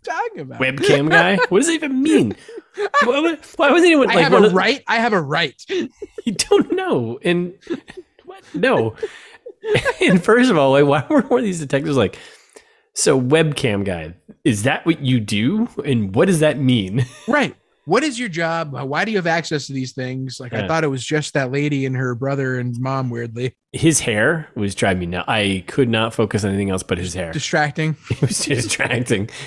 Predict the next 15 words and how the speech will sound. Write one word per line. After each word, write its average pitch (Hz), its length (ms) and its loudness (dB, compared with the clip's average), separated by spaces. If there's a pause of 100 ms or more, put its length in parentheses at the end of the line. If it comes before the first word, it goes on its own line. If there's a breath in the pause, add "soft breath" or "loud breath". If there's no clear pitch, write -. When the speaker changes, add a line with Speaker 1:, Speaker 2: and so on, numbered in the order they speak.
(180 loud breath)
Speaker 2:
<laughs> - 500 -8
It's 127 140 2
so 147 180 0
Speaker 1:
Oh, 180 280 2
no, 277 140 4
Speaker 2:
awkward. - 160 0
Speaker 1:
I 302 60 2
liked 226 300 -2
it. 220 140 -14 (480 loud breath)
I 202 60 0
thought 226 160 0
it 185 80 0
suited 139 340 -2
him 110 360 -8
well. 95 360 -14